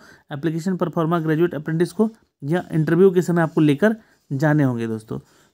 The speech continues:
तो ये एक छोटा सा अपडेट था जो कि इस वीडियो के माध्यम से आपको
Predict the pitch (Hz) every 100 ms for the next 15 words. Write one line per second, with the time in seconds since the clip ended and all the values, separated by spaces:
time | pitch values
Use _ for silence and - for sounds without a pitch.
0 | _ 127 123 123 123 165 190 185 185 185
1 | 185 180 185 160 147 180 185 185 190 _
2 | - 143 139 160 156 147 151 151 156 165
3 | 165 139 139 165 165 147 -